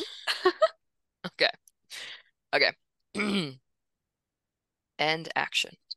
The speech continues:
Speaker 2: So you show up at your father's door and say, "You're in trouble," and the first thing he assumes is, "I'm pregnant."
Speaker 1: Is there a question in there?
Speaker 2: I think there's an interesting story in there.
Speaker 1: Well,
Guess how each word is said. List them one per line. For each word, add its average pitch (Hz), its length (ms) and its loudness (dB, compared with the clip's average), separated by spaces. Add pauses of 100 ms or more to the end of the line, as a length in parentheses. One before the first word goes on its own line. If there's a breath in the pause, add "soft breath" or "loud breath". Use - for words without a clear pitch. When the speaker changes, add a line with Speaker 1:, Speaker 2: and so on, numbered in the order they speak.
(1040 loud breath)
Speaker 2:
So - 160 6
you 226 220 6
show 233 260 6
up 320 140 6
at 262 100 6
your 202 120 6
father's 160 500 6
door 87 400 0
and 151 160 2
say, 160 240 6
"You're 156 380 4
in 202 120 0
trouble," 127 500 2
and 143 260 -2
the 156 120 0
first - 440 2
thing 240 160 2
he 226 140 0
assumes 139 680 -2
is, 127 400 2
"I'm 151 220 4
pregnant." - 420 0 (1000)
Speaker 1:
Is 190 140 -8
there 160 180 -2
a 160 60 -4
question - 460 0
in 285 120 -4
there? 320 200 -6 (1200)
Speaker 2:
I 123 140 8
think 127 300 -2
there's 135 240 0
an 131 120 -2
interesting - 520 0
story 156 680 4
in 80 160 -2
there. 80 320 0 (1200 soft breath)
Speaker 1:
Well, 226 520 4